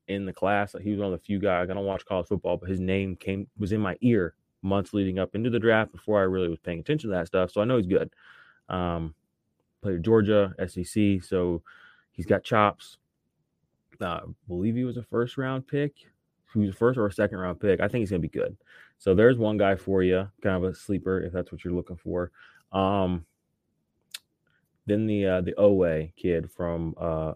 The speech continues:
uh, from the Ravens. Uh, he's nothing but shining reviews from players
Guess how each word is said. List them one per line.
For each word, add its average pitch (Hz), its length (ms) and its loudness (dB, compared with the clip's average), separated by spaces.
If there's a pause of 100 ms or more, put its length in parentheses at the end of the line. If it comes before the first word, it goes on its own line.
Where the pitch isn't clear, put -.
(120)
uh, 80 200 -6 (120)
from 82 480 -4
the 85 760 -6 (420)
Ravens. - 580 4 (640)
Uh, 85 360 0
he's 107 840 2 (440)
nothing 135 400 8
but 98 140 2
shining 110 320 0
reviews 101 500 2
from 92 300 -4
players 98 680 4